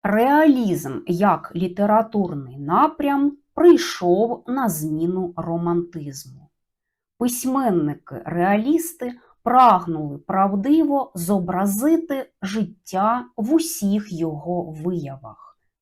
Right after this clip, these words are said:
суспільство, мораль, історія, виробництво, злети й падіння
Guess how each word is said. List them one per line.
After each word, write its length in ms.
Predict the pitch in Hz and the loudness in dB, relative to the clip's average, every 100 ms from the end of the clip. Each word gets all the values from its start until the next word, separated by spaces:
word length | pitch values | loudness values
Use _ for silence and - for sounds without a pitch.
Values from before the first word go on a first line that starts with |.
| _ | _
суспільство, 1200 | - 349 349 - - 175 185 - - 175 170 175 - _ _ | 0 4 4 2 -6 -4 -4 -6 -14 -10 -8 -8 -14 _ _
мораль, 720 | 170 208 - 208 175 156 165 180 - _ _ _ _ | -2 2 2 2 -2 -4 -6 -8 -12 _ _ _ _
історія, 1040 | 269 277 - - 185 165 170 185 185 185 190 _ _ _ - | -6 -4 -6 -6 -4 -4 -4 -6 -8 -10 -12 _ _ _ -8
виробництво, 1300 | 170 247 294 226 196 185 165 151 - - 170 214 240 _ _ _ 180 | 0 2 2 2 2 2 0 -2 -12 -14 -10 -10 -10 _ _ _ -6
злети 680 | 175 208 240 254 170 147 | -2 0 0 0 0 -4
й 60 | 143 | -8
падіння 880 | - 160 165 170 247 320 294 285 | -6 -4 -4 -2 2 6 6 4